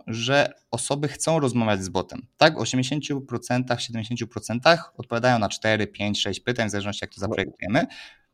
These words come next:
Speaker 2: dzwonicie
Speaker 1: Tak.
Speaker 2: do osób, które jednak chcą mieć pracę, więc dla nich to jest jakiś dodatkowy,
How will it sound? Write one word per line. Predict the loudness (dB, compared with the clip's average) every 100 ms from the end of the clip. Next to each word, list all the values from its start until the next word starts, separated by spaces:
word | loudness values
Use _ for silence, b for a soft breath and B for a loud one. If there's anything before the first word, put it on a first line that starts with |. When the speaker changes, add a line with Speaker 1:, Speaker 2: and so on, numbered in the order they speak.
| -20 -18 -10
Speaker 2:
dzwonicie | 0 6 6 8 8
Speaker 1:
Tak. |
Speaker 2:
do | 10
osób, | 10 6
które | 2 4 6
jednak | 6 2
chcą | 2 2
mieć | 4 4
pracę, | 4 4 6 2
więc | 0 -2
dla | -2 0
nich | 0 -2
to | -2
jest | 2 2 0
jakiś | -8 -6 -10 -12 -14 B B B B
dodatkowy, | 4 8 8 6 8 8 10 10 10 10